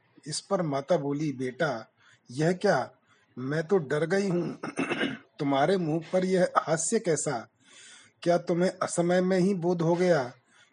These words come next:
क्या तुम कोई शुभ देख रहे हो?" पुत्र बोला, "माँ, क्या तुम नहीं देखती? सामने जो यह बिल्ली खड़ी है,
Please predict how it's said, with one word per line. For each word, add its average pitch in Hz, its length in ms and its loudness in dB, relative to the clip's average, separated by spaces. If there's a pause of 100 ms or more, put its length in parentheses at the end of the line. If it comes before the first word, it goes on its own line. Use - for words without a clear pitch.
(160)
क्या 165 140 2
तुम 185 280 0
कोई 180 400 0
शुभ 190 320 -2
देख 139 300 0
रहे 170 240 4
हो?" 180 300 2 (500)
पुत्र 151 260 -6
बोला, 143 320 -2
"माँ, 143 480 -6 (520)
क्या 160 120 4
तुम 156 280 -4
नहीं 151 240 0
देखती? 180 460 0 (540)
सामने 165 440 -2
जो 180 160 2
यह 175 180 2
बिल्ली 160 380 -2
खड़ी 170 280 2
है, 143 320 2